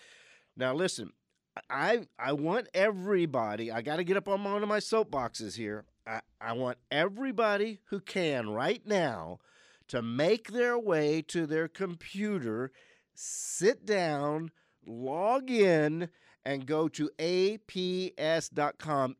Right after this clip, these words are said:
if you are an A P S customer. What I've got to show you is extremely, extremely important, okay? So while you are making your way to the computer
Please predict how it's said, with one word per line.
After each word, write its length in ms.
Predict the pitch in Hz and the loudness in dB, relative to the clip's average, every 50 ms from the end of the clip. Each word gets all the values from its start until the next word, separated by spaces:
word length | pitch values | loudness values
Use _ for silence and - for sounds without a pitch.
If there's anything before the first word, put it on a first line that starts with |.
| _ | _
if 300 | - 196 214 214 202 - 175 | 2 4 4 4 4 0 -4
you 260 | 190 196 196 202 - | -4 -2 -2 -2 -2
are 480 | - - 165 160 156 151 143 143 147 - - | -2 -2 0 0 2 2 2 2 0 0 -2
an 160 | - 135 131 - _ | -6 -6 -6 -8 _
A 200 | 147 151 156 151 | -2 0 0 0
P 280 | 135 - 156 143 135 | -2 -4 -4 -2 0
S 240 | 135 135 131 - - | 0 0 -2 -4 -6
customer. 640 | - - - - 156 143 - - - 101 82 78 76 | -10 -8 -4 -2 -2 -2 -2 -6 -10 -12 -10 -10 -8
What 160 | 85 104 113 | -6 -6 -4
I've 280 | 117 127 120 113 101 98 | -4 -6 -8 -10 -14 -8
got 360 | - 160 170 202 240 - - | -8 -6 -4 -4 -6 -6 -6
to 120 | - 254 233 | -6 -6 -6
show 480 | - - - 247 262 262 262 254 254 | -6 -6 -2 2 6 6 6 6 6
you 420 | 233 208 170 143 131 127 127 127 139 - - - - - - _ _ _ _ _ | 4 2 2 2 2 2 2 0 -2 -4 -12 -20 -20 -20 -20 _ _ _ _ _
is 300 | - 147 147 139 - - - | -4 -2 -2 -2 -4 -6 -4
extremely, 1300 | 160 160 - - - - - - - - 175 196 240 277 285 294 277 254 214 175 123 107 - 98 - - _ _ - | -4 -4 -2 -2 -6 -6 -8 -10 -10 -8 -4 0 2 6 6 6 6 6 4 2 0 -2 -6 -8 -12 -18 _ _ -4
extremely 1300 | 165 160 - - - - - - - - 190 220 247 254 269 269 262 226 202 160 139 135 127 - - | -4 -4 -2 -4 -6 -6 -8 -10 -10 -6 -2 2 6 6 8 8 8 6 4 2 2 0 0 -2 -6
important, 600 | 127 123 104 - 180 190 180 160 - - - - _ _ _ - 87 | -8 -10 -4 0 2 4 4 4 2 0 -8 -20 _ _ _ -20 -20
okay? 360 | 90 - 143 143 156 208 240 226 _ _ _ - - - - - - - _ _ | -8 -4 -4 -2 -2 -4 -6 -8 _ _ _ -20 -20 -20 -20 -20 -20 -20 _ _
So 200 | - - 139 135 | -6 -2 -2 -2
while 560 | 127 127 147 165 185 202 220 233 240 214 185 - | 0 0 -2 -2 0 2 2 2 2 0 -2 -6
you 540 | - 123 135 160 180 185 190 196 220 214 - - | -10 -6 -2 0 0 2 0 0 -2 -4 -4 -4
are 100 | 131 127 | -2 0
making 380 | 135 147 165 165 - 202 185 | 2 2 2 0 -2 -6 -4
your 100 | 180 175 | -4 -2
way 240 | 147 151 151 156 165 | 0 2 2 2 0
to 180 | - - 170 160 | -2 -4 -4 -4
the 140 | 156 175 | -4 -4
computer 800 | 165 - - 190 185 170 - 175 151 131 113 90 98 107 156 151 | -6 -6 -8 -10 -10 -8 -4 0 0 0 0 -2 -4 -6 -8 -12